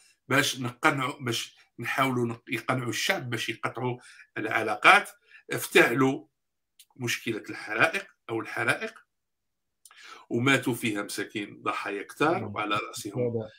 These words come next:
Speaker 1: ضحية جمال بن إسماعيل رحمه الله.
Speaker 2: رحمه الله.
Speaker 1: باش، باش ي-، ي-، يح-، يقنعوا الشعب على أن المغرب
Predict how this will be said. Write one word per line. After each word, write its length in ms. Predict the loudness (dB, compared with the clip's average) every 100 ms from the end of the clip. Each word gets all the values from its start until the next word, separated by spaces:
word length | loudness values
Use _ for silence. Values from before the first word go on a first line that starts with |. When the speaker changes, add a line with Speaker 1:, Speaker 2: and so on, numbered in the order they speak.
| _ _ -12
Speaker 1:
ضحية 360 | -8 -4 -4
جمال 420 | -2 -4 -6 -8
بن 100 | -10
إسماعيل 420 | -10 -6 -6 -6 -8
رحمه 360 | -8 -8 -8
الله. 420 | -2 2 2 0 -12 _ _ _ -14
Speaker 2:
رحمه 360 | -8 -6 -8 -10
الله. 180 | -14 -14 4
Speaker 1:
باش، 680 | 8 10 8 2 -4 -10 _ _ _ _ _ _ _ _ _ _ -20 4
باش 360 | 6 6 4 -4 -10 _ -4
ي-، 60 | -2
ي-، 480 | 0 -2 -2 -2
يح-، 260 | -2 -2 0
يقنعوا 840 | -2 0 4 6 4 2 2 0 -6 _ _ _ _ -6
الشعب 480 | 2 4 4 4 -6 _ -20 -6
على 140 | 0 0
أن 260 | 2 2
المغرب 560 | 2 4 2 4 2